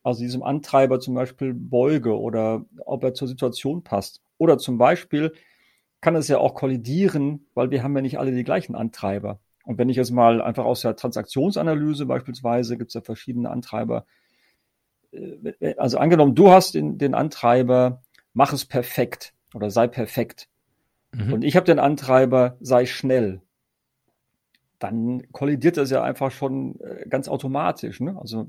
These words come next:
Speaker 1: perfekt, also
Speaker 2: Mhm.
Speaker 1: perfekt ist ja eh schwierig, aber perfekt und schnell gleichzeitig ist schwierig. Oder der Antreiber, mach es allen recht, äh, kollidiert auch wieder mit anderen,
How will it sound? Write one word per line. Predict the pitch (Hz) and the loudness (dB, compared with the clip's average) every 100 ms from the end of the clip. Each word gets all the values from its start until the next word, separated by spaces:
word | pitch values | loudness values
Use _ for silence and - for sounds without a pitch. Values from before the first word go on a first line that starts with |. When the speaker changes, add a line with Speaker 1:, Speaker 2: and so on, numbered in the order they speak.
| - | -6
Speaker 1:
perfekt, | 127 123 156 - - | -6 -4 -4 -6 -12
also | 120 117 | -8 -6
Speaker 2:
Mhm. | 151 | -6
Speaker 1:
perfekt | 107 131 151 | -6 -8 -8
ist | 117 | -8
ja | |
eh | 147 | -6
schwierig, | - 139 135 139 - _ - _ _ - | -8 -8 -8 -10 -14 _ -20 _ _ -4
aber | 117 117 117 _ _ _ - | 0 0 -2 _ _ _ -8
perfekt | 123 - 151 - | -4 -2 -2 -2
und | 160 | -6
schnell | - 143 143 | -4 2 2
gleichzeitig | 131 135 170 - 123 127 160 - _ _ - | 6 4 4 4 6 4 -2 -10 _ _ -10
ist | 139 - | -10 -8
schwierig. | 131 156 123 101 - _ | -6 -4 -4 -6 -12 _
Oder | 123 127 | 2 6
der | 123 | 6
Antreiber, | 135 135 123 127 127 123 | 4 2 4 4 4 2
mach | 113 131 | 2 -4
es | 139 | -4
allen | - 120 113 113 | -2 -2 0 -2
recht, | 117 180 190 - _ _ _ _ | 0 0 -2 -16 _ _ _ _
äh, | 127 127 131 127 | -2 2 2 0
kollidiert | 135 139 139 - | -2 0 2 0
auch | 165 208 | -2 0
wieder | 139 | 0
mit | 120 | 2
anderen, | 120 123 117 107 101 101 | 0 0 0 -4 -6 -8